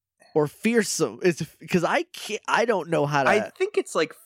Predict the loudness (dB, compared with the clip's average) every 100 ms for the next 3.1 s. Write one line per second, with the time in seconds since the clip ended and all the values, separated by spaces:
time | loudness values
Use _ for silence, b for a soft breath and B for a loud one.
0 | _ -12 -10 -10 -12 -10 -6 -8 -4 -6
1 | -2 -2 0 0 -4 -10 -12 -10 -8 -4
2 | -2 0 -4 -6 -10 -10 -8 -8 -8 -14